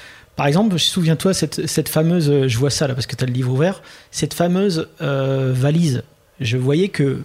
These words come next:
la, sur la valise d'Elisabeth, il y avait des, des espèces de stickers, tu vois. Et je me disais, j'a-, j'avais réussi à en décrypter un ou deux, je voyais Chicago, euh, je sais plus, Indianapolis, je crois. Et à un moment donné, je voyais, j'en voyais un, un sticker rond,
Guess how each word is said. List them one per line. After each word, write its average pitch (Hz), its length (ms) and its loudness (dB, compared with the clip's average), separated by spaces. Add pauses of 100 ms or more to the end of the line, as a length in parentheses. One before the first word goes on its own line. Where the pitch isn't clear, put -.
(140)
la, 127 760 -2
sur - 180 -4
la 131 120 0
valise 180 340 2
d'Elisabeth, 143 680 0 (520)
il 127 80 0
y - 20 2
avait 135 160 2
des, 127 580 0
des 117 160 -2
espèces 131 280 -2
de 123 80 0
stickers, - 560 -4 (300)
tu - 120 -8
vois. 135 140 -6 (600)
Et 127 60 -2
je 120 120 -2
me 131 80 2
disais, 131 420 0
j'a-, 139 220 0
j'avais 135 420 2
réussi 135 400 0
à 143 40 2
en 135 60 2
décrypter 135 640 -4
un 139 100 0
ou 139 180 2
deux, 143 280 2
je 151 80 -4
voyais 120 140 0
Chicago, 127 680 -2
euh, 131 420 -2
je - 80 -6
sais - 60 -8
plus, - 180 -8
Indianapolis, 123 640 -4
je - 80 -12
crois. - 160 -6 (560)
Et - 40 -4
à 127 40 0
un - 20 0
moment 131 100 2
donné, 151 200 2
je 131 80 0
voyais, 139 200 0
j'en 117 140 2
voyais 139 340 2
un, 170 200 2
un 165 100 2
sticker - 360 -2
rond, 123 400 0